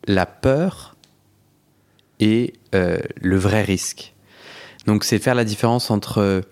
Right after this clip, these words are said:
euh, j'ai de l'intimidation, j'ai un peu mon cœur qui se serre, j'ai, j'ai de la peur, je sors de ma zone de confort, donc j'ai de la peur,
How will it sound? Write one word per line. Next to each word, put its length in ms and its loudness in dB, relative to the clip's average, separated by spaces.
euh, 460 2
j'ai 260 0
de 100 -2
l'intimidation, 1300 -2
j'ai 140 0
un 100 2
peu 120 0
mon 120 0
cœur 220 -4
qui 140 -4
se 120 -6
serre, 640 -2
j'ai, 300 -2
j'ai 180 0
de 80 0
la 120 0
peur, 640 -4
je 180 0
sors 260 0
de 80 2
ma 140 2
zone 160 0
de 80 0
confort, 460 -2
donc 200 -4
j'ai 160 -2
de 160 -4
la 140 2
peur, 460 -2